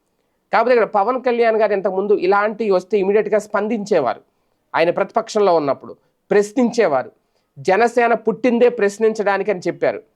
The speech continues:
ప్రజలకు ఒక భరోసా కల్పించారు. ప్రజలందరూ మా తరపున ప్రశ్నించడానికి ఒక పార్టీ ఉంది అన్నారు.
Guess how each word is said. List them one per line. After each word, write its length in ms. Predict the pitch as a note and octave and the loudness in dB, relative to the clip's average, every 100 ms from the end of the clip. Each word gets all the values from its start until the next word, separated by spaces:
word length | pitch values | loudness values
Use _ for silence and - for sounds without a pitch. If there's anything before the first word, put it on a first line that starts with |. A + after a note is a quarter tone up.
| _ _ _ _ _ - | _ _ _ _ _ -2
ప్రజలకు 360 | F#3+ G3 A#3+ A3 | 0 2 2 2
ఒక 140 | G3+ | 0
భరోసా 460 | D#3+ F3 A3 A3 G#3+ | 0 2 2 0 0
కల్పించారు. 600 | F#3+ F#3 F3 E3+ C#3+ - | -2 -2 -4 -2 -2 -2
ప్రజలందరూ 580 | - F#3+ A3 G#3+ A3 | -2 0 2 2 0
మా 220 | F#3 E3 G3 | 0 0 0
తరపున 380 | G3+ G#3 A3 | -2 -2 -4
ప్రశ్నించడానికి 760 | G3+ F3 F3 G#3+ G3+ F#3 F3+ F3+ | -4 -6 -4 -4 -2 -4 -4 -4
ఒక 100 | E3+ | -4
పార్టీ 480 | D#3 D3+ F3 - F#3 | -2 -2 -2 -4 -4
ఉంది 260 | E3 E3 | -4 0
అన్నారు. 340 | D3+ A#2+ G#2+ | 0 0 -6